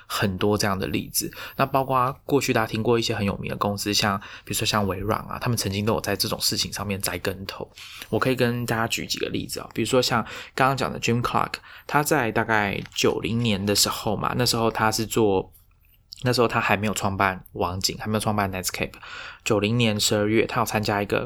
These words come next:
个人电脑的展望会议的讨论，会议的其中一个主题就是个人运算和个人通讯能否结合，或者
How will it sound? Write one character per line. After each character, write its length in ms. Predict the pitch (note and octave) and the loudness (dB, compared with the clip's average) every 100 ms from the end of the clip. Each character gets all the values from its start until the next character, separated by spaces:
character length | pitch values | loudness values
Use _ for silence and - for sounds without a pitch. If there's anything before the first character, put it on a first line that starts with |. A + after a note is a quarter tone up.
| - | 0
个 140 | A#2+ | 2
人 120 | G2+ | 2
电 160 | F#2+ A2 | 0 -2
脑 140 | G#2 - | -2 -6
的 140 | G#2 | -4
展 160 | - - | -6 -6
望 180 | G#2 G2+ | -8 -10
会 260 | - A#2+ G2+ | -2 -2 -2
议 280 | - A#2 G2 | -4 -6 -4
的 240 | - - | -8 -8
讨 160 | - - | -8 -2
论， 200 | C3+ - - - - _ | 0 -2 -6 -20 -20 _
会 160 | G3 | 4
议 20 | F3 | 4
的 100 | A#2+ | 4
其 200 | - A#2+ | 2 2
中 100 | C#3+ | 0
一 60 | |
个 80 | A#2+ | 0
主 100 | - | -2
题 140 | - A2 | -6 -6
就 80 | |
是 220 | A2 A2 - - - - | -2 -2 -4 -14 -12 2
个 140 | E3 | 4
人 160 | C3 A2+ | 4 2
运 200 | B2 A2+ | 0 0
算 260 | - G#2+ - | 0 0 -2
和 280 | - A2+ | -2 -2
个 180 | G2+ C3+ | 2 2
人 220 | A2 G2 | 2 0
通 260 | F#2+ A2 G#2+ | -2 0 0
讯 260 | - A#2 - - | 0 0 -4 -4
能 180 | G#2 G#2 | -2 0
否 180 | A2 | 0
结 280 | G2 - F#2 | 2 0 0
合， 320 | F#2+ F2+ - - _ _ _ | -2 -6 -8 -14 _ _ _
或 240 | - C3 | 2 2
者 180 | A2 | 2